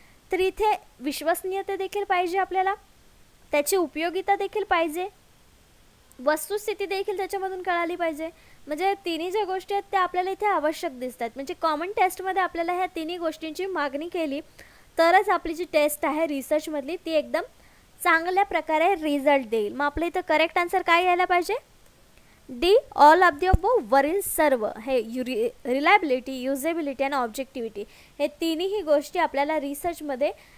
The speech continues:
डिमांडमध्ये असतात किंवा priority बेसवरती असतात.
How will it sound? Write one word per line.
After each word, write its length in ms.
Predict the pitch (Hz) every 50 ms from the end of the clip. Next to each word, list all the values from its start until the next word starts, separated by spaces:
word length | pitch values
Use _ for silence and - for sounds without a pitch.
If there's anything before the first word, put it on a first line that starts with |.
| - -
डिमांडमध्ये 720 | 233 226 302 311 339 370 370 403 427 381 359 311 311 294
असतात 360 | 269 269 - - - 262 320 - -
किंवा 160 | 370 359 381
priority 580 | 381 - 349 311 294 311 339 381 370 - 370
बेसवरती 560 | 349 294 269 269 - - 240 220 208 - - 220
असतात. 360 | 208 208 - - - -